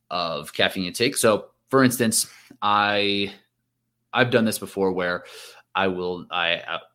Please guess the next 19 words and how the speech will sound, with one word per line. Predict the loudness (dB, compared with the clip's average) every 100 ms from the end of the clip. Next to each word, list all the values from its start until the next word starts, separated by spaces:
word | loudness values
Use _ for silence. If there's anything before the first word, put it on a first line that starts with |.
| _ -10
there's | -10 -10
times | -6 -4 -2
I'll | -4
drink, | -4 -8 -10 -20
like, | -18
sixteen | -10 -4 -2 -2 0 0
to | 0
twenty | -2 0 0
ounces | -2 -4 -8
of | -6
coffee | -4 -4 -6 -8
a |
day. | -4 0 0 -2 -12 -20 -20 -8 2
I |
usually | 2 4
try | 2
to | 2
stop | 2 2 2 4
after | 2 2 -2 -2 -2 -2